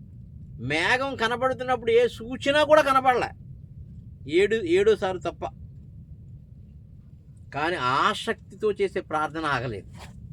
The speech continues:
మనం ఒకసారి చేసి, రెండుసార్లు చేసి, మూడు సార్లు చేసి, నాలుగు సార్లు చేసి,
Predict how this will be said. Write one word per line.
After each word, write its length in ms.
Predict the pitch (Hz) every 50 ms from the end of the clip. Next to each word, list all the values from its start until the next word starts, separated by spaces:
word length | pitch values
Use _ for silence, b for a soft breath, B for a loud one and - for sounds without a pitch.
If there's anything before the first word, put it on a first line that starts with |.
| - - - - - - - - - - - - - - - - - - - - - - - - - - - - - - - - - - - - - - - - - - - - - - - - - - - -
మనం 260 | 151 170 202 240 254 247 240 233 226 233 226 226 226 220 - - - - -
ఒకసారి 520 | - 156 170 - 202 180 202 196 214 220 214
చేసి, 380 | 208 214 214 208 202 214 220
రెండుసార్లు 480 | 208 202 202 202 196 208 214 208 202 202
చేసి, 340 | 202 208 208 185 202 208 208
మూడు 300 | 196 180 180 196 196 185
సార్లు 280 | 180 196 196 190 190
చేసి, 280 | 185 190 185 180 196 196
నాలుగు 380 | 185 175 165 170 180 180 180 185
సార్లు 160 | 180 175 180
చేసి, 360 | 175 175 170 - - 180